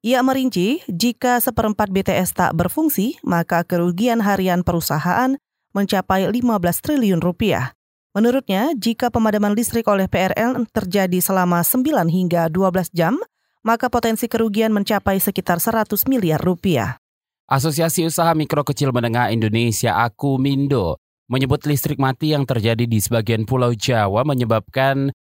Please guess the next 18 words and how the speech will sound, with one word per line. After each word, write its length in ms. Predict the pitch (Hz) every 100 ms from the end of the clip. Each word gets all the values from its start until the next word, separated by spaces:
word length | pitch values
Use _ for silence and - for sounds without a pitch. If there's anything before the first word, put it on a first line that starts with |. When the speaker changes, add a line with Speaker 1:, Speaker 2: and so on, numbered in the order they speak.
| _ -
Speaker 2:
turunnya 320 | 151 160 180
omset 320 | 156 160 165
pelaku 320 | 143 131 -
U 320 | 131 131 117 120
M 160 | 120
K 160 | 117 113
M 240 | 120 127
hingga 320 | 120 110 113
du-, 240 | 107 107 -
tujuh 240 | 135 127
puluh 160 | 117 104
lima 80 | 107
persen. 480 | 123 151 104 67 - _ _ -
Ketua 400 | 147 160 156 143
Akumindo, 560 | 165 170 170 160 156
Ihsan 720 | 143 117 - 156 160 165 160
Inggra 480 | 135 143 135 135 131
Tubun, 560 | 127 160 135 139 147